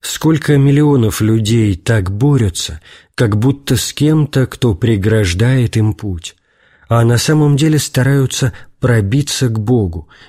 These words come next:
и не могут Его узнать. И есть другие образы в Ветхом Завете, открывающие нам нечто о Боге, как о Троице.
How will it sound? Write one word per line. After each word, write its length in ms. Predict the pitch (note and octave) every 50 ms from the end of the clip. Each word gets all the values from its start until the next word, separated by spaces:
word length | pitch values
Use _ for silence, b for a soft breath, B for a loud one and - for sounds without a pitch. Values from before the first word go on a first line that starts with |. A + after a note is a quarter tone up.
| B B _
и 120 | C3 A#2+
не 160 | A#2+ A#2 A#2
могут 440 | A2 A2 A#2 C3 C3 A2+ A2+ G#2+ -
Его 340 | - G2 G2 F#2 G2 G2+ G2+
узнать. 540 | G2 G2 F2 G2+ G2 F2+ D#2+ C2+ - - _ _ _ _ _ _ _ _ _ _ _ _ _ _ _
И 100 | - B2+
есть 600 | A#2+ A#2 A#2 C#3 F3+ F#3+ E3 - - - - A2+
другие 460 | A2 C#3+ D#3 E3 D3+ D3 D#3+ C#3+ B2+
образы 520 | A#2+ B2+ C3 A#2+ A2 B2 B2 A2+ F#2 G#2 A2
в 80 | G#2
Ветхом 500 | F#2+ F#2+ G#2 A#2 A2 - - - G2+ G2+
Завете, 600 | F#2+ F#2+ G#2+ G#2+ A2+ C#3+ D3+ C#3 - - - C#2+ B B B B B B -
открывающие 920 | B2 A#2+ - - B2 B2 B2 C3 D#3 D#3 D3+ C#3+ C3+ - - - B2+ B2
нам 380 | A#2+ A#2+ B2 B2 A#2+ A#2+ - - -
нечто 720 | A2 A2+ B2 C3+ C3+ B2 - - - - - A#2 A2 G#2+
о 20 | G#2
Боге, 480 | G2 G#2 C#3+ D3+ D3 C#3+ C3+ G#2 G2+ B B B B
как 200 | - C3+ B2+ -
о 80 | C#3+ B2+
Троице. 640 | - - B2+ A#2 G2+ F#2 E2+ E2+ - - - -